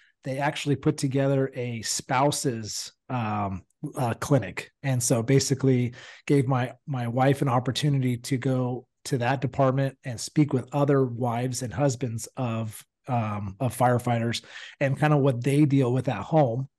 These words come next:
because we get home, we're cranky. We, you know, we were up four or five times after midnight. We saw a kid die, not, you know, we keep it to ourselves, whatever it is. But, um, so they can kinda talk about, you know, what they deal with us at home,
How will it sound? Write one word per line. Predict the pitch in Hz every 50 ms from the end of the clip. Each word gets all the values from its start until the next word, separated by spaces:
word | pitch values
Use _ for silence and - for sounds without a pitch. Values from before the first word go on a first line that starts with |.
| -
because | - 123 - 139 123 110
we | 127 143 143
get | 135 139 113
home, | 104 135 131 135 139 135
we're | 123 -
cranky. | - - - 131 131 127 - 143 135 135 127
We, | 123 127 127 127 - -
you | 147 127
know, | 117 117
we | 117 123 123
were | 127 139
up | 143 135 -
four | - 147 139
or | 131
five | - 135 127 120
times | - 135 131 131 127 127
after | 117 - - 98
midnight. | 120 156 160 151 156 151 151 143 143 - - - - - - - _
We | - 143
saw | - 156 139 127 123
a |
kid | 123 - - 139 123 113
die, | 117 139 139 139 139 135 135 127 117 - -
not, | 147 139 131 135 131 135 - _ _ _ -
you | 170 143
know, | 120 113 113 117
we | 120 143 143 147 139
keep | - - 156 135 -
it | 123
to | - 127
ourselves, | 98 95 - - 143 131 131 123 120 - -
whatever | 131 123 127 123 127 127 120 117
it | 113 110
is. | 120 120 117 110
But, | - _ - 117 104
um, | - 110 107 104 98 90 -
so | - - 131
they | 110 123 123
can | - - 131 123
kinda | - - 127 107 95
talk | - - 131 113 - -
about, | 117 117 107 98 98 92 - _ _ _ _ _ _ _ _ -
you | 120 104
know, | 95 90 87 85 - _ _ _ _ _ -
what | 135 131 -
they | 131 113
deal | 101 110 110 110 107
with | 101 98 - - -
us | - 110 101 - - -
at | 98 95 -
home, | - 107 101 - -